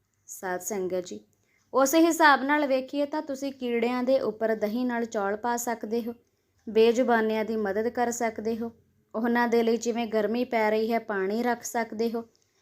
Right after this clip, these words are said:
ਕਿਉਂਕਿ ਉਹ ਅਕਾਲ ਪੁਰਖ ਇਹਨਾਂ ਦੇ ਰੂਪ ਵਿੱਚ ਹੀ ਸਾਨੂੰ ਦਿਖਾਈ ਦਿੰਦੇ ਹਨ,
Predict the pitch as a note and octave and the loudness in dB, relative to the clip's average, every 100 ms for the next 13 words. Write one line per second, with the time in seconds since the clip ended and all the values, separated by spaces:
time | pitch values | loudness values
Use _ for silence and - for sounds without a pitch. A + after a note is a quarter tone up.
0 | _ - A#3+ A3 B3+ B3+ B3+ C4 B3 B3 | _ -2 0 2 0 2 0 0 -2 -2
1 | A3+ G#3+ A3+ A3+ A3 G#3+ A#3 - _ _ | 2 2 2 -2 -4 -4 -12 -18 _ _
2 | - B3 C4 C#4 C4 C4+ A3 G#3+ A3 A3 | -6 0 2 4 6 4 4 0 -2 -2
3 | A3 A3 A3+ G#3+ F#3+ G3 G3+ G#3+ A3+ G#3+ | -4 -6 -6 -4 -4 -4 -6 -6 -2 0
4 | A#3+ G3+ F3+ F3 F#3+ G3+ - | 0 0 -2 -2 -4 -6 -10